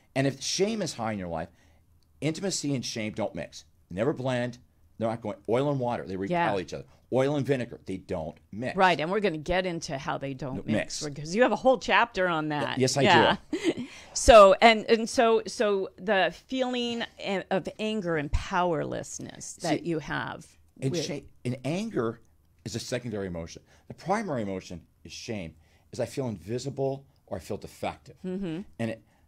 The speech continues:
Speaker 1: men it comes out with men, they tend to externalize it on the world. Like Stephen Paddock.
Speaker 2: Oh, right. There go and shoot people
Speaker 1: Right,
Speaker 2: and
Speaker 1: Mandalay Bay,
Speaker 2: yeah, mm-hmm.
Speaker 1: where, I mean, by the grace of God, his gun melted.
Speaker 2: Yes, and
Speaker 1: Otherwise, there've been, you know,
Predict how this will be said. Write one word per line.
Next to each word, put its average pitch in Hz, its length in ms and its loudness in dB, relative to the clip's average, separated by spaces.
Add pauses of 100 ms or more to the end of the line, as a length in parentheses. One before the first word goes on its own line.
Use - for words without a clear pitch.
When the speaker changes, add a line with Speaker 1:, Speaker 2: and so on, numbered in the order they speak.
(120)
Speaker 1:
men 185 360 0 (800)
it 113 140 -8
comes 127 220 -8
out 127 160 -4
with 101 120 -8
men, 117 200 -4
they 110 80 -4
tend 120 220 -8
to 98 40 -2
externalize 107 580 -8
it 90 60 -12
on 87 100 -8
the 82 80 -8
world. 78 340 -8 (680)
Like 202 160 -6
Stephen 110 360 -6
Paddock. - 380 -4
Speaker 2:
Oh, 139 60 -8
right. 135 260 -10
There 139 280 -6
go 139 220 -6
and 139 160 -8
shoot - 300 -10
people 135 380 -8
Speaker 1:
Right, 113 200 2
Speaker 2:
and - 100 -10
Speaker 1:
Mandalay 95 320 -4
Bay, 139 300 2 (180)
Speaker 2:
yeah, 160 80 -10
mm-hmm. 165 180 -10
Speaker 1:
where, 101 400 2 (840)
I 110 40 -6
mean, 98 280 -6 (140)
by 95 100 -6
the 95 60 -10
grace 104 220 -6
of - 60 -16
God, 139 300 -2 (160)
his 110 180 -10
gun 170 260 0
melted. - 360 -14 (340)
Speaker 2:
Yes, - 440 -10 (100)
and 143 240 -8
Speaker 1:
Otherwise, 110 340 0
there've 95 80 -12
been, 95 240 -8
you 113 60 -10
know, 95 140 -8